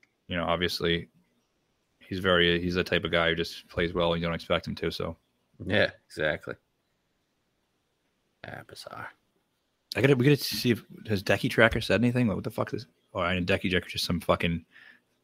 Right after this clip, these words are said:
Speaker 1: fat forty-five-year-old in his mom's basement.
Speaker 2: That can read Japanese.
Speaker 1: Yeah. <laughs> Or he just puts it in the translator thing. <laughs>
Speaker 2: Yeah, I'm out on Decky. If he wins, I mean, whatever. All right,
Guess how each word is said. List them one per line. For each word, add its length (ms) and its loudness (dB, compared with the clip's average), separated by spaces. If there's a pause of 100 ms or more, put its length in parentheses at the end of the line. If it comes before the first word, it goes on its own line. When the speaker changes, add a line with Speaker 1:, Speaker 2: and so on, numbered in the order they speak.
(120)
Speaker 1:
fat 400 4
forty-five-year-old 840 2
in 60 0
his 120 -2
mom's 240 0
basement. 400 -2 (420)
Speaker 2:
That 180 -6
can 140 -6
read 180 -4
Japanese. 720 0 (140)
Speaker 1:
Yeah. 280 6
<laughs> 60 -2 (1300)
Or 100 6
he 60 6
just 120 0
puts 200 2
it 20 2
in 80 4
the 60 2
translator 520 2
thing. 260 2 (300)
<laughs> 100 2 (2750)
Speaker 2:
Yeah, 280 12
I'm 140 12
out 140 12
on 160 10
Decky. 280 4
If 120 2
he 100 4
wins, 480 4
I 100 2
mean, 340 -2
whatever. 420 -6 (800)
All 80 6
right, 160 8